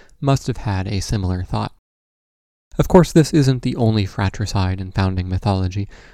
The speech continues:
Early on in the book of Genesis, Cain kills his brother Abel, but at least the Jewish myth has the good sense to make Cain pay for his actions. After murdering Remus, Romulus is rewarded by founding the most powerful empire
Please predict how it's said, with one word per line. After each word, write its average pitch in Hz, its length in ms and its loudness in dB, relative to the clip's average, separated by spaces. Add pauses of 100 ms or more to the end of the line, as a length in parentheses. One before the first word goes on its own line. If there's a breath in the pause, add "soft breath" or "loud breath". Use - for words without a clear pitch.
(160 loud breath)
Early 110 240 2
on 104 280 -2
in 98 100 -4
the 101 60 -2
book 101 200 0
of 90 100 -6
Genesis, 98 420 -2
Cain 98 360 -2
kills 95 300 -4
his 95 120 -12
brother 95 360 -4
Abel, 104 340 2 (200)
but 139 280 -2
at 147 140 0
least 196 300 -4
the 147 80 2
Jewish 131 400 4
myth 98 260 0
has 127 280 -4
the 151 100 -4
good 139 280 -2
sense 101 300 -2
to - 120 -8
make 98 240 -4
Cain 98 340 -4
pay 87 280 0
for - 180 -8
his 92 120 -8
actions. 110 520 -6 (640)
After 104 300 0
murdering 95 500 0
Remus, 104 360 0 (360 loud breath)
Romulus 156 440 -2
is 143 140 -2
rewarded 101 480 0
by 107 80 -2
founding 95 540 -4
the 127 80 -4
most 117 340 -2
powerful 131 480 -2
empire 98 540 -2